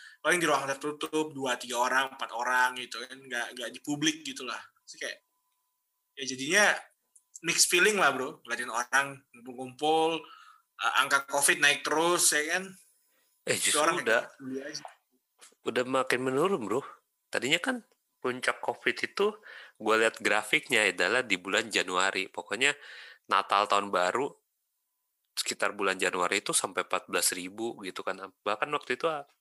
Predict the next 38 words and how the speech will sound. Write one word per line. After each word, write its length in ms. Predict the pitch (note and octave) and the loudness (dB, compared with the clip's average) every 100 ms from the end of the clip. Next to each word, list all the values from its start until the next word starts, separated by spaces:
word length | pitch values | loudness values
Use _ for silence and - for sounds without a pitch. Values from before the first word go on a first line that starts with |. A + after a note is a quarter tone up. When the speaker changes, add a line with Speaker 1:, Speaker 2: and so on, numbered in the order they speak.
| _ | _
Speaker 2:
paling 200 | - A#2 | -4 -4
tinggi 220 | A2+ - | -2 -2
empat 220 | F3+ F3+ - | -2 -4 -2
belas 160 | B2 | -2
ribu 200 | - D3+ | -2 -4
apa 120 | F#3 | -2
lima 200 | D#3 C3+ | -2 -2
belas 200 | G#2+ G#2 - | -4 -4 -6
ribu 220 | G#2+ F#2+ | -10 -10
ya? 80 | - - - - - | -20 -20 -18 -16 -18
Pokoknya 260 | _ - C#3+ | _ -2 0
segitu, 420 | - G#2 - D3 | 2 2 2 0
dan 240 | A2+ G#2 G2 | 2 0 0
sekarang 320 | - G#2 C#3+ | -2 0 0
udah 160 | C#3 | 0
turun 280 | F#2+ G2+ F#2 | -2 0 -2
lagi. 240 | F2+ F2 E2 - | -2 -4 -8 -12
Mungkin 380 | F#2+ - F#3+ | -4 -2 -2
karena 240 | G3 A#2 G#2 | -2 -2 0
ada 320 | - G2 F#2 - _ _ _ | -2 -2 -4 -8 _ _ _
vaksin 380 | - F#2+ - C3+ | -2 0 2 0
kali 360 | B2 - E2+ F2+ | -6 -8 -6 -4
ya. 80 | G#2+ - - - - _ _ _ | -4 -6 -20 -20 -20 _ _ _
Program 320 | G2 F2 F#2+ | -2 0 0
vaksin 440 | F#2+ F2+ - C3 | 2 0 0 2
akhirnya 340 | A2+ - G2+ B2+ | 0 0 0 0
kan, 220 | E3 E3 _ - - - _ _ _ | -2 -8 _ -20 -20 -20 _ _ _
kalau 560 | G#2 G2 G2 G2 G2 | 2 4 4 4 2
kata 720 | - F#2+ - G2+ F#2+ F#2 F#2+ - | 0 -2 -2 0 2 0 -2 -10
kakak 320 | - F#2+ G2+ | -8 -6 -6
gua 160 | F2+ F#2 | -4 -4
tuh, 200 | - E3 - _ _ _ | -4 -6 -8 _ _ _
jadi 240 | - G#2 C#3+ | -12 0 0
kalau 280 | - B2 G#2 | 2 4 4
orang 200 | G#2 G2+ | 2 0
yang 120 | G#2 | 0
udah 120 | C3 | 0
divaksin, 640 | A#2 - F2+ - A2 C3+ | -2 -2 -2 2 0 0